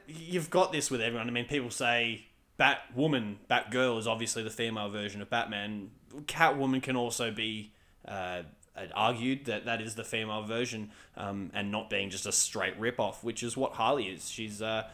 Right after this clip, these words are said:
she's not a rip-off of the Joker. She's a completely separate character. Uh, she's quite intelligent. She's been to university. She's a psychologist, for those that don't know, and we'll cover that in, uh, both of her origin stories, that from the, uh,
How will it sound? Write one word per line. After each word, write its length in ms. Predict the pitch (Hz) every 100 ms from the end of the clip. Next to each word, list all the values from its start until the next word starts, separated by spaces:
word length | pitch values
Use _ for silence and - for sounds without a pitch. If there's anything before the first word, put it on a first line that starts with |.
| - -
she's 220 | - 160 151
not 160 | 180
a 40 | 208
rip-off 380 | 165 220 190
of 140 | 156 127
the 60 |
Joker. 340 | 107 107 95 107
She's 220 | - 110
a 40 |
completely 380 | 120 117 127 95
separate 360 | 98 113 110 -
character. 580 | 113 117 127 131 123 - - - -
Uh, 160 | 110
she's 380 | 101 - 98 - - _
quite 240 | - - 127
intelligent. 640 | 104 - 131 90 92 80
She's 360 | - 95 90 -
been 240 | - 95
to 140 | 95 92
university. 880 | 90 92 92 87 98 104 - 101
She's 180 | 101 95
a 60 | 87
psychologist, 800 | - 92 - 127 123 123 131 -
for 100 | 113
those 220 | 107 110
that 200 | 104 101
don't 220 | 104 104
know, 180 | 117 113
and 120 | 113
we'll 100 | 123
cover 240 | 123 165 127
that 200 | 107 101
in, 200 | 101 90 - - -
uh, 140 | - 98
both 340 | 107 147 196
of 140 | 175 120
her 100 | 110
origin 420 | 101 104 101 98
stories, 480 | - 101 110 143 151
that 320 | 117 - -
from 280 | 113 104 101
the, 280 | 98 98
uh, 200 | 95 92